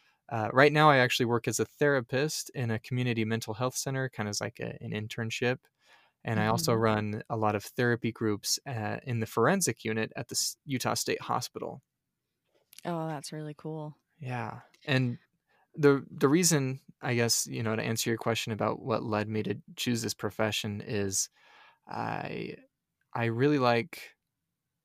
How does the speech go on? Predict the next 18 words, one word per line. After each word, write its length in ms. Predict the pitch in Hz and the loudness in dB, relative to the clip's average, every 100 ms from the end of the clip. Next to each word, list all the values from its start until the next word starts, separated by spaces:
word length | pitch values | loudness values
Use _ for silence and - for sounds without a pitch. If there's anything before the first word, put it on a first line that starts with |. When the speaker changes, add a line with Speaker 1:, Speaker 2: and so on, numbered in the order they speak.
| _ _ - | _ _ -4
Speaker 1:
the, 360 | 110 101 101 - | -2 0 -2 -6
the 100 | - | -8
clinical 380 | - 139 131 | -4 -2 0
psychology 1000 | 127 120 120 120 117 113 113 110 107 107 _ _ _ | 2 2 2 4 4 2 0 0 0 -4 _ _ _
P 200 | - 131 | -4 2
H 280 | 120 117 - | 2 2 0
D, 400 | - 110 107 107 | 0 0 0 -2
uh, 420 | - - - - - 147 | -4 -12 -14 -14 -12 -6
because 280 | 131 156 139 | -2 2 2
it 40 | |
really 240 | 139 160 127 | 4 4 4
gives 180 | 117 113 | 2 0
me 80 | |
the 80 | 113 | -4
flex-, 300 | - 120 113 - - | -2 -2 -2 -4 0
flexibility 640 | 151 151 127 117 120 120 113 | 2 4 2 2 2 2 -2
to 120 | - | -4
do 460 | 113 113 113 113 | -2 2 2 2